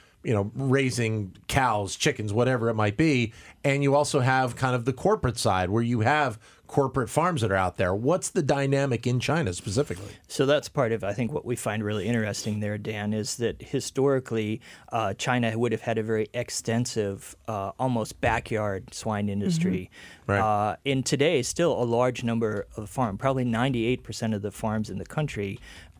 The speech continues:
Speaker 2: fit that model of having, uh, less than fifty animals. So really almost hobby farms, but they only account for about a third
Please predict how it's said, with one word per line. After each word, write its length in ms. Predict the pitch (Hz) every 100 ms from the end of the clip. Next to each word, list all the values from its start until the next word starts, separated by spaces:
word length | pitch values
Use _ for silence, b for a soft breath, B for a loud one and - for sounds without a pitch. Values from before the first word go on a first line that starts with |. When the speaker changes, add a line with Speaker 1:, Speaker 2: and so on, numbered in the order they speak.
| - -
Speaker 2:
fit 240 | - 135
that 200 | 120 110
model 400 | 123 123 123 107
of 140 | 107 -
having, 420 | 120 139 143 107
uh, 140 | 101
less 260 | 110 123 -
than 140 | 113
fifty 360 | 101 110 - 107
animals. 440 | 104 104 92 -
So 160 | - 110
really 340 | 113 127 117 -
almost 340 | 120 117 110
hobby 340 | 120 113 -
farms, 540 | - 113 110 95 101 - B B B
but 160 | 139 127
they 140 | 151
only 260 | 147 151 131
account 400 | 113 131 117 -
for 100 | 104
about 220 | 104 113
a 40 | 113
third 540 | - 110 107 104